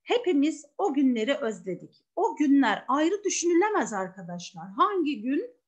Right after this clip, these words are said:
O gün. Günü işaret etmiş, o sözcüğü, ismi işaret etmiş ve isimden önce gelerek bir sözcük grubu oluşturmuş. O yüzden bu işaret sıfatı. O kapıdan çı-, pardon,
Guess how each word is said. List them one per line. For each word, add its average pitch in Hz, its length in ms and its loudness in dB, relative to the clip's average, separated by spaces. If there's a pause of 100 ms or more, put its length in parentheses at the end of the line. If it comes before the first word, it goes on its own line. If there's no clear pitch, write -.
(260)
O 311 360 0
gün. 190 460 -8 (340)
Günü 214 340 2
işaret 359 640 0
etmiş, 359 520 -2
o 320 180 2
sözcüğü, 330 960 -2
ismi 247 340 -2
işaret 330 420 0
etmiş 320 360 -4
ve - 80 -8
isimden 262 520 -4
önce 285 300 -2
gelerek 240 500 -4 (340)
bir 320 300 2 (100)
sözcük 214 560 -6
grubu 170 320 -8
oluşturmuş. - 720 -18
O 262 100 -2
yüzden 285 420 -2
bu 370 140 -6 (340)
işaret 214 480 -4
sıfatı. - 520 -20 (320)
O 330 360 2 (160)
kapıdan 285 460 0
çı-, - 440 -10
pardon, 233 380 -6